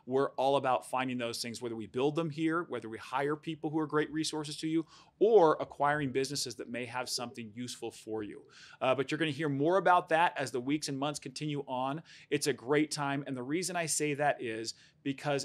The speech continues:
as capital comes into the industry, borrowing costs go down, more professionalism comes in,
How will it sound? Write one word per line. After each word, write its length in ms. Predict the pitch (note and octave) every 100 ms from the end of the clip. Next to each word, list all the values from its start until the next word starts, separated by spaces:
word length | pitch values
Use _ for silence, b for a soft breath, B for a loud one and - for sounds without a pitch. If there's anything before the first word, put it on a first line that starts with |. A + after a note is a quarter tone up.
| -
as 240 | C#3+ D#3 E3
capital 360 | E3+ E3 D#3+
comes 280 | D#3 D#3 D3
into 160 | D#3 D#3
the 40 |
industry, 540 | - B2+ A#2+ - A#2+ A#2+ -
borrowing 360 | A2+ C3 D3
costs 320 | D3 D3 D3+ -
go 160 | D#3
down, 440 | D3 C3 A#2+ A#2+ B2 B B -
more 240 | C3 C#3
professionalism 760 | C3+ B2 - D#3 D#3 D3+ D3+ D3
comes 340 | D3 D3+ D3+ C#3+
in, 220 | C#3+